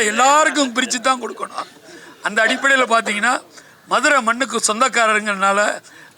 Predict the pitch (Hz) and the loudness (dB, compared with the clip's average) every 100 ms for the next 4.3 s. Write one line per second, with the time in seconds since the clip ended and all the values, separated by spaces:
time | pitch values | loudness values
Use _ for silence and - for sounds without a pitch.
0 | 180 233 294 277 240 240 220 190 202 190 | 0 2 4 2 2 0 0 0 0 0
1 | - 285 285 262 254 254 240 208 190 226 | -2 0 2 2 2 2 0 -6 -6 -6
2 | - - - - 208 226 233 233 208 202 | -8 -16 -12 -4 0 0 0 0 0 0
3 | 240 202 202 - - - _ - - - | -4 -2 -4 -4 -6 -12 _ -20 -20 -2
4 | 190 247 | 2 4